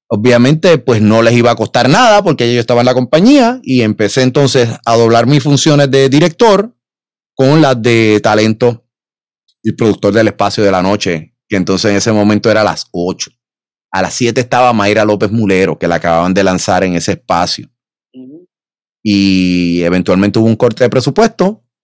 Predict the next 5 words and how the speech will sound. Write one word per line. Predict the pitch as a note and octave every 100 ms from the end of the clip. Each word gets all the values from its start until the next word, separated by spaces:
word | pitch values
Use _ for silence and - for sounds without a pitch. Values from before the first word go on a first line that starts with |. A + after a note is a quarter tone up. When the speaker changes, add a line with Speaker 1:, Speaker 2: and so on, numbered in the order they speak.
| _ _ _ _ _ _ _
Speaker 1:
partió | A2 G#2 A2+
por | G#2+ A#2
lo | A#2+
más | B2 A#2
finito. | C#3+ G3 G3 F3+ F3+ _